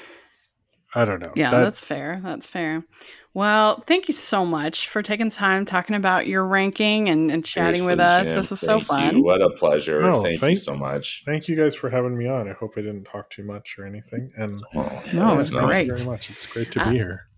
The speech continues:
Speaker 2: so why don't you tell people your channel, where they follow you on social media, all that fun stuff?
Speaker 1: Oh, okay. Uh, my name's, uh, Jim Gisriel. It's G I S R I E L. Uh, I'm on, mainly on YouTube, where I do movie reviews and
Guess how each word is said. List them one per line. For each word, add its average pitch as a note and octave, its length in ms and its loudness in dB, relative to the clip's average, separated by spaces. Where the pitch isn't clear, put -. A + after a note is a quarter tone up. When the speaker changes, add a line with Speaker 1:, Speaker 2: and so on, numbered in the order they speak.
Speaker 2:
so G#3+ 500 2
why G#3 140 0
don't G#3+ 120 -4
you A#3 80 0
tell A3 180 0
people G3+ 440 2
your F#3 180 2
channel, F3+ 460 2
where F3 160 4
they F3+ 80 0
follow F3 320 2
you E3+ 120 4
on E3+ 60 2
social E3+ 300 -2
media, D#3 420 2
all D3+ 140 -2
that C#3+ 120 -4
fun - 200 -6
stuff? - 420 -8
Speaker 1:
Oh, B2+ 160 6
okay. G#2 360 -2
Uh, G#2+ 220 2
my G#2 160 -2
name's, G#2 460 -2
uh, G#2 180 -2
Jim B2 520 0
Gisriel. C3 540 4
It's - 180 -10
G A2 180 -2
I G#2 200 2
S G2+ 340 -6
R G#2+ 220 -4
I G2 240 -6
E G#2+ 100 -6
L. B2 340 2
Uh, G2+ 220 -2
I'm G2+ 120 -4
on, F#2+ 380 -6
mainly C3 280 4
on B2+ 180 6
YouTube, A#2+ 360 2
where A2+ 140 2
I - 20 -2
do G#2+ 220 -4
movie G#2 280 -4
reviews G2+ 680 -4
and F#2 240 -12